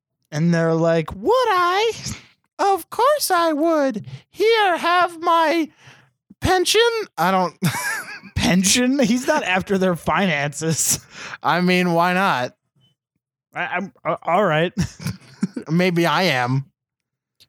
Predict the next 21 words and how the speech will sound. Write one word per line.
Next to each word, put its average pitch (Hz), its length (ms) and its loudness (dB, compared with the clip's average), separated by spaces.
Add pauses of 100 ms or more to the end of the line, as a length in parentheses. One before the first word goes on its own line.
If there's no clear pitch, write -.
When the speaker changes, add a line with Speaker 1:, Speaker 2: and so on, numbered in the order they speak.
(280)
Speaker 2:
Don't 190 200 2
worry, 185 240 2
ladies. 170 340 2
I'm 165 140 0
coming 175 280 2
for 147 140 0
your 151 100 0
finances. 131 720 0
You 143 80 2
won't 151 260 2
have 127 220 -4
to, 131 80 -2
I'll 135 180 2 (180)
take 127 240 0
those 131 180 0
off 127 200 -2
your 120 100 0
hands. 117 460 -4 (1400)
Speaker 1:
Literally 180 680 0
and 175 260 2
digitally. 135 680 0